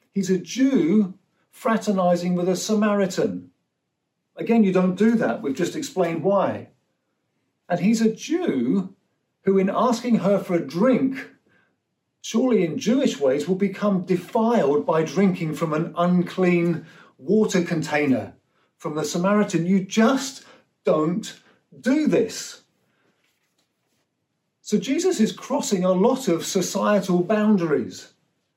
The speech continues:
He's risking his reputation, in fact. You've got to ask, why is he doing this?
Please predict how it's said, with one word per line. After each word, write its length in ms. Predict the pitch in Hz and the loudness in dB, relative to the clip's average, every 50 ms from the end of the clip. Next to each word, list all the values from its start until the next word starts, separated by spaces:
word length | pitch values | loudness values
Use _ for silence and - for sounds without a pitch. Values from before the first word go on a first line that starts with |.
| _ _ _ _ _ _ _ _ _ _ _ | _ _ _ _ _ _ _ _ _ _ _
He's 200 | - 196 180 170 | -8 -8 -6 -2
risking 340 | 214 302 311 - - 320 302 | 0 0 0 0 -2 -4 0
his 140 | 269 190 160 | 0 0 0
reputation, 760 | 170 147 - - 170 160 - - 220 302 285 - 214 170 139 | 0 0 0 -2 -4 -6 -6 -6 -6 -4 -4 -2 -2 -2 -2
in 80 | 127 | -4
fact. 460 | 123 - 123 110 - - - - - _ _ _ _ _ _ _ _ _ _ _ _ _ _ _ - | -4 -2 -4 -4 -4 -8 -14 -20 -20 _ _ _ _ _ _ _ _ _ _ _ _ _ _ _ -10
You've 120 | 190 190 | -2 0
got 160 | 233 254 214 | 2 2 2
to 40 | - | 2
ask, 320 | 196 202 180 - - - - - - | 2 2 2 0 -2 -8 -14 -16 -16
why 320 | - 139 135 151 180 214 254 | -14 -8 -4 0 2 2 4
is 140 | 262 233 | 4 4
he 80 | 254 254 | 2 2
doing 380 | - - 240 254 285 285 254 - | 2 2 0 2 2 2 2 2
this? 440 | - 98 - - - - - - | 0 -4 -6 -10 -16 -16 -18 -20